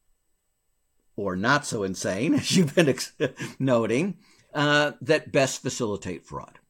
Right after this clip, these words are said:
And Siddiqui gets back these numbers in two thousand five. And it's, oh my God, the story had been,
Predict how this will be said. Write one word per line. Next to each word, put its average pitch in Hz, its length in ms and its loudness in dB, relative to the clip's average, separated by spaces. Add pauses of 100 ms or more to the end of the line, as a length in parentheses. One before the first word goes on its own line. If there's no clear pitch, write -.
(840)
And 302 120 -4
Siddiqui 381 640 -4
gets - 240 2
back 330 300 -2
these 320 280 0
numbers 392 760 2 (2500)
in 175 180 4
two 202 200 -4
thousand 175 460 -2
five. 311 600 -6 (680)
And 214 140 2
it's, 214 320 0 (1080)
oh 220 140 4
my 202 200 2
God, 247 420 0
the 135 60 0
story 262 560 4
had 156 280 2
been, 151 440 4